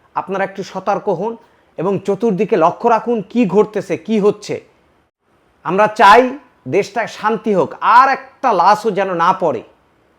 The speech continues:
আর একটা ঘরেও যেন অগ্নিসংযোগ করা না হয়, আর একটা বা-, বাড়ি ঘরও যেন ভাঙা না হয়। দয়া করে লক্ষ্য করুন, দয়া করে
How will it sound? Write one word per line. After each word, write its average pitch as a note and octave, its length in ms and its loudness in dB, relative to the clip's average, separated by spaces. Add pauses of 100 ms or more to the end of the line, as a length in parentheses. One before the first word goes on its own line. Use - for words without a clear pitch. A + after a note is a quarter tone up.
(200)
আর D#3+ 200 2
একটা A3+ 340 0
ঘরেও F#3+ 400 4
যেন G3+ 300 -2 (160)
অগ্নিসংযোগ G3 760 -4
করা E3+ 200 -2
না E3+ 200 -2
হয়, A#2+ 220 -8 (720)
আর F#3+ 220 6
একটা B3 280 0
বা-, E3+ 240 -6
বাড়ি F#3 420 2
ঘরও G3 260 -2
যেন F#3+ 280 -4 (760)
ভাঙা G3+ 360 -2
না F3 140 0
হয়। G#2+ 200 -12 (760)
দয়া G#3+ 360 6
করে C4+ 420 2 (720)
লক্ষ্য F#3+ 340 0
করুন, B2 340 -4 (280)
দয়া F3 300 2
করে A#3 440 -2